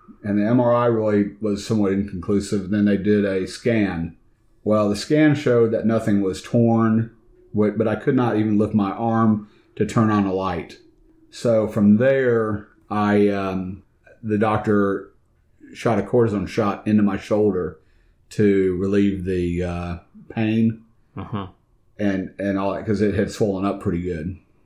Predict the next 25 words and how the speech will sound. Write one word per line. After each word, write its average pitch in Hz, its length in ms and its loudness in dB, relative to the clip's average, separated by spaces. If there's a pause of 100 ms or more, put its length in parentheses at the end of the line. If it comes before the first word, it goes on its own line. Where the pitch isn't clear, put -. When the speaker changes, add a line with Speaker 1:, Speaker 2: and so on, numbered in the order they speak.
(240)
Speaker 1:
And 101 140 0
then 110 240 4
they 104 80 4
sent 107 240 -2
me 107 40 -2
off 107 220 -2
to 95 80 -4
physical 98 360 -2
therapy 95 440 0
for 98 160 -6
a 90 40 -10
few 92 180 -6
days 82 520 -10 (460)
just 104 160 -2
to 98 80 -10
get 104 140 -2
my 98 100 -4
range 95 260 0
of 90 60 -4
motion 98 360 -2
back. 80 380 -12 (1080)
And 101 100 -2
after 117 320 2
a 113 80 4
week, 123 460 0